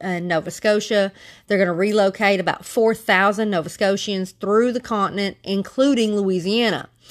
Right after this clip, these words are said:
Now, the French-speaking Arcadians are gonna become the descendants of modern-day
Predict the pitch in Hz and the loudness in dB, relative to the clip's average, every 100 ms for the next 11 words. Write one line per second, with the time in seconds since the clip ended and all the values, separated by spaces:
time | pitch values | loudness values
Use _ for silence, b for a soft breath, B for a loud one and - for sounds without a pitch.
0 | B B 180 180 180 - 214 214 - - | B B -4 -2 -2 -4 -2 -2 -2 -8
1 | - 214 185 196 190 151 160 - 294 359 | -2 -2 0 -2 -2 -4 -4 4 4 4
2 | 285 214 208 233 - B B - 202 214 | 2 0 -2 -4 -10 B B -4 0 0
3 | 208 202 196 190 175 185 - 285 302 240 | 0 -2 -2 -2 -2 -4 -2 0 2 0
4 | 202 - - 208 202 202 185 175 180 196 | -2 -6 -4 -2 0 0 0 0 0 -2
5 | 196 170 147 143 170 | 0 0 0 -2 -6